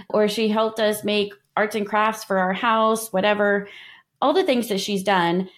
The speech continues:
to see her on the cover of Sports Illustrated at this point in her life is just really freaking amazing. But some of the things that have come up in my feed have been things like, "Well, those photos are heavily edited," or,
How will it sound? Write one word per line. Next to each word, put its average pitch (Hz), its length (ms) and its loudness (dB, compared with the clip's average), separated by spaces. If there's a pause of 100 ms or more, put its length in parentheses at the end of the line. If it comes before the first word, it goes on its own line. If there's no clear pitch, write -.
(220)
to 214 100 -6
see 262 160 -2
her 247 80 0
on 226 100 0
the 214 80 -2
cover 208 260 -2
of - 180 0
Sports 190 320 -2
Illustrated 180 580 0
at 139 140 -6
this 190 160 -2
point 196 180 -4
in 185 60 0
her 185 100 2
life 160 360 -4
is 226 200 -4
just 277 280 -2
really 240 440 0
freaking 190 460 0
amazing. 156 480 -2 (400)
But 339 140 0
some 403 200 2
of 554 80 -2
the 539 140 4
things 320 240 2
that 320 80 2
have 294 120 0
come 269 180 2
up 247 160 -2
in 240 100 2
my 202 180 2
feed 381 340 2
have 247 140 0
been 240 220 0
things 226 320 -2
like, 208 220 0 (100)
"Well, 220 540 2 (960)
those 359 300 2
photos 220 440 2
are 214 100 0
heavily 190 640 -2
edited," 165 560 -4 (560)
or, 240 680 2